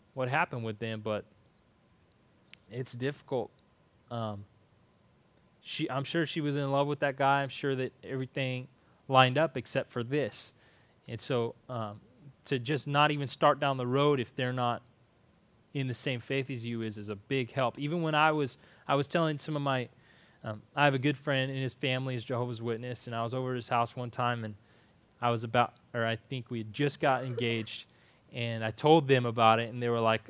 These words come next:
"Oh, that's cool." And then they're like, "Is she, uh, the same religion as you?" And I was like, "Yeah."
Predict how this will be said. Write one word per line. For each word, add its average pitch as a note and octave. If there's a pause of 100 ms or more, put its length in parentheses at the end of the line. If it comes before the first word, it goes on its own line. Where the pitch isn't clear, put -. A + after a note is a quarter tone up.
(120)
"Oh, E3+
that's D3+
cool." A#2+
And B2+
then B2+
they're A#2+
like, G#2+ (880)
"Is A#2
she, C3 (100)
uh, A2
the G#2
same B2+
religion A#2+
as C3
you?" D#3
And C#3
I A#2
was G#2+
like, G#2
"Yeah." C#3+